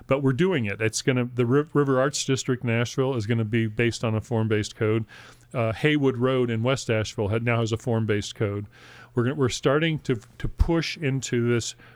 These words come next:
new way of doing things where people, where affordable living will be happening in the city. Uh, we're in a transition period here where the big money has pushed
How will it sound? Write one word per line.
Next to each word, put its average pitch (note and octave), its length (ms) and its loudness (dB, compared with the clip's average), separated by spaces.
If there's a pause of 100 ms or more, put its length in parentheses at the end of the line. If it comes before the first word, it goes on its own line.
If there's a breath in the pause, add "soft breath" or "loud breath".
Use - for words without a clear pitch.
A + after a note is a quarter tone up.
(100)
new C#3 280 2
way C3 420 0
of A2 140 -4
doing A2 240 0
things A2 260 -2
where A2+ 120 0
people, B2+ 440 -2 (480 soft breath)
where C3+ 160 0
affordable C#3+ 680 2
living C3 400 2
will B2 240 2
be A#2+ 160 0
happening A2+ 720 -2
in A#2 200 0
the G#2+ 80 -2
city. A2 420 -4 (480 loud breath)
Uh, D3+ 100 -8
we're C#3+ 240 2
in D3+ 80 2
a C3 40 0
transition C3 640 0
period A2 360 -2
here G#2+ 380 -4 (120)
where A#2 440 0 (360)
the D3+ 400 -6
big C3 240 0
money B2+ 240 2
has A#2 160 0
pushed - 340 -2